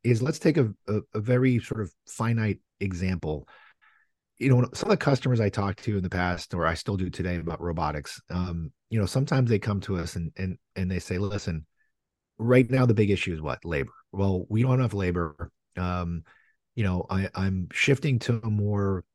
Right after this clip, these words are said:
holistic distribution model, meaning, yes, I have physical stores, but I'm also gonna do a lot more e-commerce, and I don't wanna put my stuff, you know, into a, a three P L, so I'm gonna try to do it myself. But all of a sudden I realized, goodness, I, I opened a D C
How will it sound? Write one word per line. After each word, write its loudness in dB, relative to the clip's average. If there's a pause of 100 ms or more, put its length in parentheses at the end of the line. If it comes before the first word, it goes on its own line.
(260)
holistic -2 (260)
distribution 0
model, -2
meaning, -2 (520)
yes, 2
I 0
have 0
physical -2
stores, -4
but -2
I'm 0
also -2
gonna -2
do 0
a -2
lot -2
more -4
e-commerce, -2
and -2
I -2
don't 0
wanna 0
put -2
my -2
stuff, -12 (360)
you 2
know, 0
into 0
a, 0
a -4
three 0
P -2
L, 0
so -6
I'm -4
gonna -2
try -2
to 0
do 0
it -4
myself. -2 (800)
But 6
all 10
of 8
a 2
sudden 8
I 8
realized, 4
goodness, 2
I, -2
I 0
opened 2
a 0
D 0
C 2